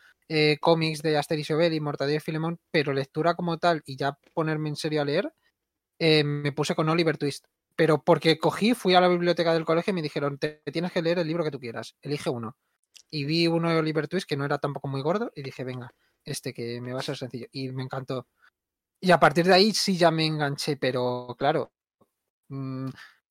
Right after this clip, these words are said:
luego estaba el otro curso con otro profesor que le estaban obligando a leer, mm, yo qué sé, el Lazarillo y cosas así que yo decía, "Me pegó un tiro",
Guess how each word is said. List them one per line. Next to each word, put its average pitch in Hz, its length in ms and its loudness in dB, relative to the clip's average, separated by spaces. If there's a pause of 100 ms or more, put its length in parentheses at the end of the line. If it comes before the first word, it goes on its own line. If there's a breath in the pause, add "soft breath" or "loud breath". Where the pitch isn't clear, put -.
luego 147 300 6
estaba 165 260 8
el 139 60 6
otro 156 200 4
curso 170 480 0
con 135 180 -4
otro 143 200 -4
profesor 156 400 -4
que 131 100 -6
le 127 80 -8
estaban 135 300 -4
obligando 143 440 -4
a 139 60 -6
leer, 143 400 -4 (360 loud breath)
mm, 147 540 -4
yo 143 180 -8
qué 135 80 -10
sé, 156 100 0
el 139 100 -4
Lazarillo 156 680 0
y 151 80 0
cosas 156 300 -2
así 147 180 -6
que 170 80 -4
yo 139 80 0
decía, 120 280 -8
"Me 117 220 -12
pegó 117 180 -10
un 120 100 -12
tiro", 123 280 -12